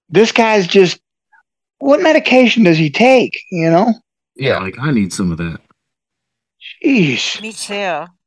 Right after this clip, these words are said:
Speaker 4: Just for my daily life.
Speaker 3: So, I, has
Speaker 1: Eh.
Speaker 3: anybody wonder-, has anybody wondered this question? Like, why is n-, out of all, all of his experiences he talked about with all this time traveling,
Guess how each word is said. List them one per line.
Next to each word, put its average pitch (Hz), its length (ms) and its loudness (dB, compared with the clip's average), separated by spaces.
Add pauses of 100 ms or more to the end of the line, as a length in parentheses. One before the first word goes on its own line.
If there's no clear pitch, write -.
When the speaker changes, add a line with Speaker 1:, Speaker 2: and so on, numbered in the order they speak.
(240)
Speaker 4:
Just - 240 -16
for 190 120 -14
my 170 160 -10
daily 165 460 -12
life. 135 400 -8 (300)
Speaker 3:
So, 190 360 -2
I, 156 180 0
has 143 180 -4
Speaker 1:
Eh. 170 60 -2
Speaker 3:
anybody 175 240 2
wonder-, 139 340 -6
has 127 200 -8
anybody 214 240 2
wondered 135 280 -2
this 110 200 -8
question? 147 480 -4 (220)
Like, 120 220 -2
why 175 260 0
is - 260 -4
n-, 123 120 -18 (220)
out 120 160 -2
of - 140 -2
all, 135 260 2
all 139 420 0
of 139 60 -6
his 110 160 -8
experiences 120 600 -10
he 123 120 -10
talked 127 280 -2
about 92 240 -4
with - 120 -8
all 110 140 -2
this 107 160 -10
time 117 240 -6
traveling, 98 400 -6